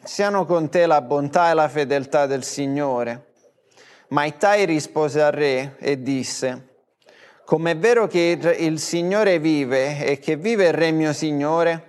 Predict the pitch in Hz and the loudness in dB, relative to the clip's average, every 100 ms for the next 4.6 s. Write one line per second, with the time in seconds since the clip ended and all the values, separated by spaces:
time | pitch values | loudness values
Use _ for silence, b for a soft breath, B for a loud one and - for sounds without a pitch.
0 | - B B B B 160 165 180 185 233 | -20 B B B B -6 -2 0 0 -2
1 | 220 196 180 175 165 156 170 160 160 151 | 0 2 4 2 2 2 2 4 2 2
2 | 151 156 156 147 160 156 160 139 139 127 | -2 -2 -4 -4 -4 -2 0 0 0 0
3 | 147 151 165 185 220 196 170 - 156 135 | 0 0 -2 0 2 2 0 0 -2 0
4 | 160 170 170 170 175 | -2 2 2 0 -2